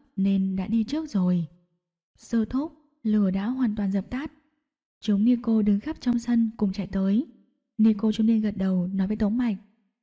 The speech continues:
"Đám người Bẩn Ni cáo lui, nếu thí chủ có cần gì, có thể đến Am Ngọc Tuyền xin giúp đỡ." Nói xong liền dẫn người rời đi. Tống Mạch không hề quan tâm họ rời đi ra sao,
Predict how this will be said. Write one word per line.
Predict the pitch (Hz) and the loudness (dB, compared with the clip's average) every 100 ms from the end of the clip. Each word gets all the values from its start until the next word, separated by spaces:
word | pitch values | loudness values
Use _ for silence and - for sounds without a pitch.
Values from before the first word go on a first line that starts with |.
| _ _ _ _ _ - | _ _ _ _ _ -6
"Đám | 180 180 | -4 0
người | 220 180 | 0 0
Bẩn | 180 175 | 0 0
Ni | 202 208 | 0 0
cáo | 214 190 208 | -2 -2 0
lui, | 226 226 214 - _ - | 2 2 2 -2 _ -2
nếu | 180 185 | 0 0
thí | 202 202 | 0 -2
chủ | 208 240 185 190 | 0 0 0 -2
có | 196 | -6
cần | 247 202 | -4 -2
gì, | 180 175 165 - _ | 0 0 -2 -6 _
có | - 185 | -4 -4
thể | 226 208 | -2 -2
đến | 175 | -2
Am | 190 208 196 | -4 -4 -2
Ngọc | 185 - | -4 -2
Tuyền | 190 170 165 | -2 -2 -2
xin | 185 180 | -2 -2
giúp | 233 | -2
đỡ." | 185 160 196 277 - _ _ _ _ - | -2 -2 0 -2 -4 _ _ _ _ -2
Nói | 202 196 214 | 0 0 0
xong | 240 233 220 | 0 0 2
liền | 214 208 | 2 2
dẫn | 208 247 | 0 2
người | 269 214 | 2 2
rời | 208 185 | 2 2
đi. | 214 233 254 254 _ _ _ _ _ _ - | 4 6 4 0 _ _ _ _ _ _ -4
Tống | 208 202 | -2 0
Mạch | 254 220 | 0 0
không | 247 240 | 0 0
hề | 220 | 2
quan | 247 240 | 0 0
tâm | 247 240 240 | 2 2 0
họ | - 220 202 - | 0 -2 -2 -6
rời | 190 202 | -2 2
đi | 214 240 | 2 2
ra | 254 247 | 2 0
sao, | 247 240 247 | 0 2 2